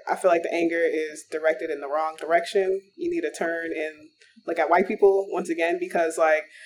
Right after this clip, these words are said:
the reason why that, you know, Africans and Nigerians can come over here and just, like, excel and, like, kick butt is because of,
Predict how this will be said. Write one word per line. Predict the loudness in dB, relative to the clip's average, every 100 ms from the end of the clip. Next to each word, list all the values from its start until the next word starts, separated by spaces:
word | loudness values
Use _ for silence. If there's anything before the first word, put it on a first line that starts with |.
| -12
the | 0
reason | 2 4 6 8
why | 10 10 8
that, | 8 6 4 -2 _ _ _
you | -2
know, | 0
Africans | 2 2 0 -2 0
and | 2
Nigerians | 0 0 -4 -4
can | -6
come | -4 -2
over | 0 0
here | -2 -2 -2 -2 -4
and | -6 -6
just, | -10 -12 -4
like, | -2 0 -2 -6 -6
excel | -4 -4 -2 4 6 6 2 -2
and, | -4
like, | -4 -4
kick | -4 -6 -2
butt | 0 2
is | 0 -6
because | -10 -2 -2 0 -6 -14 -20 -20 _ _
of, | 8 8